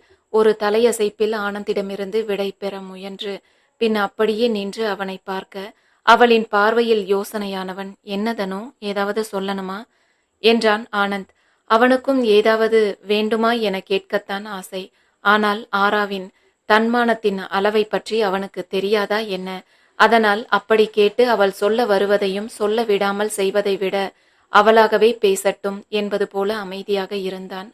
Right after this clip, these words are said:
ஆனந்த். "நைட்டு அவ்வளவு தூரம் போகணும், கொஞ்சம் நிதானமா பார்த்து டிரைவ் பண்ணுங்க"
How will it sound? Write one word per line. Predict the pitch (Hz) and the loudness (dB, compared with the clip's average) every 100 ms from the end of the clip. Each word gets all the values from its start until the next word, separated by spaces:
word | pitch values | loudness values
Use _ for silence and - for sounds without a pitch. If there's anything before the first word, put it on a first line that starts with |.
| 202 | -16
ஆனந்த். | 190 190 185 _ _ _ _ _ | -14 -14 -16 _ _ _ _ _
"நைட்டு | 196 202 214 226 | -4 -2 -2 -2
அவ்வளவு | 208 185 202 208 | -2 -2 -2 -2
தூரம் | 202 202 214 | -2 -4 -4
போகணும், | 220 196 196 190 196 - _ _ _ - | -8 -8 -8 -10 -10 -16 _ _ _ -2
கொஞ்சம் | 220 226 240 202 | 0 2 0 -2
நிதானமா | 190 202 208 202 190 208 - _ _ _ _ - | -4 -2 -2 -4 -6 -10 -12 _ _ _ _ -4
பார்த்து | 190 - 214 | -4 -2 -6
டிரைவ் | 190 185 180 | -4 -6 -6
பண்ணுங்க" | 185 185 190 | -12 -12 -14